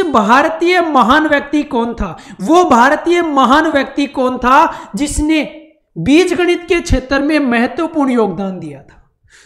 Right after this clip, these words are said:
तो वो कौन थे? आर्यभट्ट थे। ऑप्शन डी क्या होगा? करेक्ट होगा। देखिए, गुप्त वंश के समय हम आर्यभट्ट से संबंधित प्रश्न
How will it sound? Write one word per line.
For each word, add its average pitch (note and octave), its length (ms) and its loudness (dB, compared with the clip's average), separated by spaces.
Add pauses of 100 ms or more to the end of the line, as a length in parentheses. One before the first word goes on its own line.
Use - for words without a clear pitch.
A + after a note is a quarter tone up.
(120)
तो D4+ 100 2
वो D4 160 2
कौन D4+ 380 -2
थे? D#4 220 2 (320)
आर्यभट्ट A#3 720 -2 (120)
थे। D3 80 -20 (400)
ऑप्शन B3+ 520 -2
डी D4+ 180 0
क्या C4+ 180 2
होगा? A3 400 0 (440)
करेक्ट G#3 360 -6
होगा। D3 260 -14 (280)
देखिए, D#4+ 220 -4
गुप्त B3+ 380 -6
वंश B3+ 400 -4
के C4 120 -6
समय F#3+ 520 -8 (240)
हम C#4 320 -2
आर्यभट्ट B3 640 0
से - 180 -14
संबंधित F#3+ 480 -10
प्रश्न A#3 360 -10